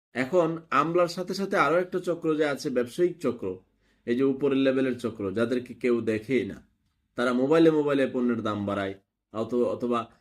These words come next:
আলু কিনে হিমাগার, আহ, একেবারে ইয়ে করে চার পাঁচটা জায়গায় রেখে দিয়ে পরে সে, মনে করেন, মুছে তেল দিয়ে ঘুরে বেড়ায়, সমাজ সচেতনের কথা বলে, দেশ দরদের কথা বলে, কিন্তু সে যে আলগাপাতির ব্যবসা করে, এটা জনগণ আবার জানেই না।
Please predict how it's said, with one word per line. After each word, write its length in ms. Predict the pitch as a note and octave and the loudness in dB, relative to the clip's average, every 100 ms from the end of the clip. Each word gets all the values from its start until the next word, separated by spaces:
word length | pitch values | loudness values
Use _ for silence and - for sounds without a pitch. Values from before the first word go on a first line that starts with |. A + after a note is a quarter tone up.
| _ | _
আলু 260 | A2 B2+ C3 | 0 2 0
কিনে 280 | C3 C#3+ C#3 | -2 -2 0
হিমাগার, 540 | A2+ A#2+ B2+ B2 B2 | 0 0 0 0 -2
আহ, 540 | A2+ - _ F#2+ F2 - - | -4 -8 _ -12 -10 -12 -12
একেবারে 480 | A2 B2 A#2+ A#2+ A#2 | -8 -2 0 2 2
ইয়ে 160 | B2 | 2
করে 420 | A#2+ D#3+ D3 E2+ - _ - | 2 2 2 0 -6 _ -6
চার 160 | A#2 | -4
পাঁচটা 300 | A2+ A#2+ B2+ | -4 -6 -2
জায়গায় 240 | A#2+ A#2+ A#2 | 2 4 4
রেখে 220 | A2+ C3 | 2 0
দিয়ে 200 | B2+ G2+ | 0 0
পরে 260 | B2 D3+ | 0 -2
সে, 140 | C3 C#3 | -2 -2
মনে 180 | B2+ A#2+ | -2 0
করেন, 220 | A#2 A#2 | -2 -2
মুছে 260 | A2+ A2 | -4 -4
তেল 280 | A#2+ A2+ G#2+ | -4 -2 -2
দিয়ে 180 | G#2+ G#2 | -2 -4
ঘুরে 220 | G2 A2+ | -2 -2
বেড়ায়, 340 | A2+ B2 E3 - _ _ _ _ _ _ | 0 0 -4 -6 _ _ _ _ _ _
সমাজ 340 | - A2 A2 | -6 -4 -4
সচেতনের 560 | - A2 A2+ A#2 A2 G#2+ | -6 -12 -8 -6 -4 -4
কথা 260 | G#2+ A#2 | -6 -6
বলে, 320 | A#2+ A#2 B2 - - _ _ _ _ | -2 0 0 -4 -18 _ _ _ _
দেশ 260 | G2+ A2+ A2 | 0 0 0
দরদের 360 | A2 G#2+ G#2+ | -2 0 -2
কথা 280 | G#2 G#2+ C3 | -4 -4 -2
বলে, 220 | B2 C3 D#3+ - _ - | 0 0 -2 -10 _ -6
কিন্তু 140 | C#3+ | 0
সে 280 | D3+ - E3+ | 0 2 2
যে 100 | F#3 | 4
আলগাপাতির 560 | F#3 F3 E3 D#3 D#3 D#3 | 6 6 4 2 2 0
ব্যবসা 300 | C#3+ C#3 D#3+ | 0 -4 -4
করে, 180 | D#3 B2+ | 0 2
এটা 100 | B2+ | 2
জনগণ 360 | A#2+ B2 C3 | 2 2 2
আবার 180 | B2 A2+ | 2 0
জানেই 320 | G2+ G2 G2+ | -2 -2 -2
না। 200 | D#2+ - | -4 -10